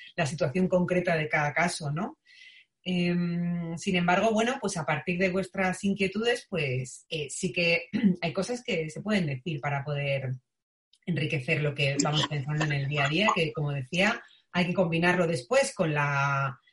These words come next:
con la realidad co-, cotidiana de cada una, ¿no? De cada persona. Bueno, pues con respecto a qué cosas son del confinamiento y qué cosas no son del confinamiento, yo decía en la primera conferencia la importancia de no achacar al confinamiento cosas que no son. O sea, hay veces que uno dice, claro,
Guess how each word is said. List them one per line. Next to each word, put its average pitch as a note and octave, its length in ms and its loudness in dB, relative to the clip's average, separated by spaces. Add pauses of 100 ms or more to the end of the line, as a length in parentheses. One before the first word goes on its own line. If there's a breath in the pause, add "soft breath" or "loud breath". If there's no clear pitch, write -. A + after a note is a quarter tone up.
(160 soft breath)
con E3+ 200 2
la D3+ 140 2
realidad D3+ 420 4
co-, E3+ 200 -4
cotidiana E3+ 480 2
de E3 100 2
cada C3 260 0
una, B2+ 260 0
¿no? F#3+ 200 -6
De C#3+ 140 -6
cada C#3 240 -4
persona. C3 440 -6 (760 soft breath)
Bueno, F3+ 380 4
pues F3 220 -2
con G3+ 120 2
respecto C4 580 -2
a G#3 160 4
qué G#3+ 120 -2
cosas A#3+ 280 -4
son G#3+ 140 2
del G#3 140 4
confinamiento F#3 640 0
y - 20 -4
qué F3 100 -4
cosas G3 260 -2
no F3 100 0
son G3 180 -2
del F#3+ 160 -2
confinamiento, C#3+ 760 -2
yo D3 120 -4
decía G3 600 4
en F3+ 80 4
la E3 100 0
primera E3+ 300 0
conferencia F3 540 -2
la F3 60 2
importancia F3 520 0
de D#3+ 60 -2
no D#3+ 100 -2
achacar F#3+ 500 2
al D#3 140 2
confinamiento E3 580 -2
cosas F#3+ 240 -2
que F#3+ 120 0
no C#3 120 0
son. F3+ 360 2
O C#3+ 40 -2
sea, D3+ 140 -2
hay D3+ 80 0
veces E3+ 220 0
que F#3 80 -2
uno E3+ 100 0
dice, E3 160 -4
claro, A3 500 -2